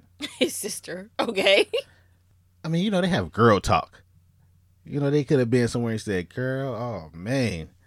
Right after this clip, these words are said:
Speaker 2: I ca-, how am I gonna tell him these kids not his?" <laughs>
Speaker 1: <laughs>
Speaker 2: Just
Speaker 1: All right.
Speaker 2: tell him, girl. So, you know, it's a woman talk. That's why she was able to say that. And, and then I think if he was, if he was a Targaryen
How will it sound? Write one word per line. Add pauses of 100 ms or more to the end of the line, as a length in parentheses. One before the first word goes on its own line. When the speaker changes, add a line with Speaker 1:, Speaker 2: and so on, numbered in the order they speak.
(460)
Speaker 2:
I
ca-, (100)
how
am
I
gonna
tell
him
these
kids
not
his?"
<laughs>
Speaker 1:
<laughs>
Speaker 2:
Just (920)
Speaker 1:
All
right.
Speaker 2:
tell
him,
girl. (760)
So,
you
know,
it's
a
woman
talk.
That's
why
she
was
able
to
say
that. (680)
And,
and
then (420)
I
think
if
he
was,
if
he
was
a
Targaryen